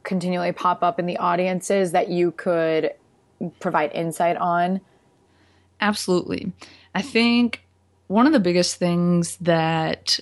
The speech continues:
Speaker 2: um, people share with me after a program, whether directly after or via email, is that they are excited to get clear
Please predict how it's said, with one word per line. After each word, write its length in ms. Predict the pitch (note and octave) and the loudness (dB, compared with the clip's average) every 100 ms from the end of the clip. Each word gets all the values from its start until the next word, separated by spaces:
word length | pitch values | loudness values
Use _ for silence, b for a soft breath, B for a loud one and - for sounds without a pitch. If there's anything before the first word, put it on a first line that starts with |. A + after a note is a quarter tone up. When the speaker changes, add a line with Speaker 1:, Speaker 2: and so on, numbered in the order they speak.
| - | -4
Speaker 2:
um, 680 | E3+ D#3 D#3 E3 - - F#3 _ _ _ - - _ _ _ | -6 -4 -6 -6 -8 -10 -14 _ _ _ -14 -14 _ _ _
people 840 | - G3+ F#3 G3 F3+ F3 F3 E3+ - | -10 -6 -6 -2 -2 0 0 -4 -4
share 320 | - - E3+ | -4 -2 0
with 160 | F3 F3 | -2 -2
me 160 | E3+ | -2
after 440 | D#3 D#3+ D#3+ F3 D#3+ | -2 -4 -2 -2 -2
a 40 | |
program, 680 | D#3+ - E3+ E3 E3 E3 E3 - B B | -4 -2 -2 0 -2 -2 -4 -8 B B
whether 260 | - F3 E3+ | 0 4 4
directly 440 | E3+ E3+ E3+ E3+ | 4 2 0 -4
after 680 | D#3+ E3 - E3+ D#3+ D#3 E3 B B B | -4 -6 -6 -4 -2 -4 -6 B B B
or 100 | E3+ | 0
via 280 | E3+ F3 E3 | 4 4 4
email, 540 | F3 F3 E3 E3 D#3+ - | 2 2 2 2 0 0
is 640 | - E3+ E3 E3 E3+ - - B B B | 0 2 2 2 0 -2 -6 B B B
that 720 | E3+ E3 D#3+ D#3 D#3 - - - _ _ _ | 2 2 2 0 -2 -2 -6 -6 _ _ _
they 520 | E3+ D#3+ E3+ E3 E3 E3 | -8 0 2 2 2 0
are 400 | D#3+ D#3+ D#3+ D3+ - | -2 -2 -2 -2 -4
excited 680 | E3+ - - E3 F#3 G3+ F#3+ | -2 0 2 2 2 2 0
to 260 | - F#3 | -2 -2
get 420 | E3 - E3 - - | -2 0 0 -2 -14
clear 580 | - F3+ E3+ E3 E3 | -4 -2 0 2 0